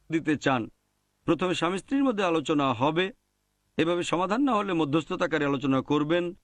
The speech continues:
তারপর অপেক্ষা করবেন। এভাবে ডিভোর্স দিতে হলে কয়েক সপ্তাহ, কয়েক মাস অথবা এক বছরও লাগতে পারে। এভাবে প্ল্যান হয়, আপনিও প্রস্তুত থাকেন। তারপর ইদ্দাতের সময়কালটা থাকে তিন মাস। অন্যদিকে কারো যদি স্বামী মারা যায়,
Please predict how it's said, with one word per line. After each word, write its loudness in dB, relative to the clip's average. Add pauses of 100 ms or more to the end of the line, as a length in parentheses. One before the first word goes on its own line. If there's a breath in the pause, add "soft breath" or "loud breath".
(360)
তারপর 2
অপেক্ষা -2
করবেন। 0
এভাবে 0
ডিভোর্স 0
দিতে 0
হলে 0
কয়েক -2
সপ্তাহ, 0 (880)
কয়েক 0
মাস 0
অথবা 0 (1040)
এক 0
বছরও 0
লাগতে 0
পারে। -2 (300)
এভাবে 2
প্ল্যান -2
হয়, -2
আপনিও 2
প্রস্তুত -4
থাকেন। 0
তারপর 0
ইদ্দাতের 0
সময়কালটা -2
থাকে -2
তিন 2
মাস। -4 (520)
অন্যদিকে 0
কারো 0
যদি -2
স্বামী -2
মারা 0
যায়, -2